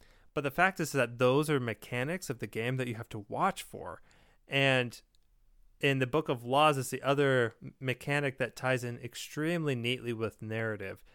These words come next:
And honestly, in my opinion, in terms of different mediums of art,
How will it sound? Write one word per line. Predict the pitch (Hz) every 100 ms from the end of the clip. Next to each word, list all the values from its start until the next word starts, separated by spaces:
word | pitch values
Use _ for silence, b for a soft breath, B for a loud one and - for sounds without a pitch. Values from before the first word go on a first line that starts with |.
| _ _ -
And | 127 127
honestly, | 139 170 156 147
in | 123
my | 143 160
opinion, | 151 123 117
in | 117
terms | 147 147 131
of | 113
different | 143 151 123
mediums | 127 127 127 120
of | 120 -
art, | 117 156 202